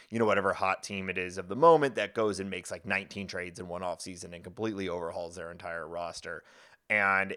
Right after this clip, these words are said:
it's, that's more exciting as a fan to see that stuff.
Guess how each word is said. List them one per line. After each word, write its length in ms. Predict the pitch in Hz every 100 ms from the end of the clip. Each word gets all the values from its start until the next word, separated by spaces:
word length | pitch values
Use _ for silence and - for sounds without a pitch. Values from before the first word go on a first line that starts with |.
| -
it's, 340 | 110 98 - - _ _ _
that's 260 | 117 123 127
more 300 | 117 123 123
exciting 520 | - 107 110 92 85
as 120 | 90
a 80 | 90
fan 280 | 95 95 85
to 60 | 76
see 140 | 107
that 220 | 92 65
stuff. 240 | - 64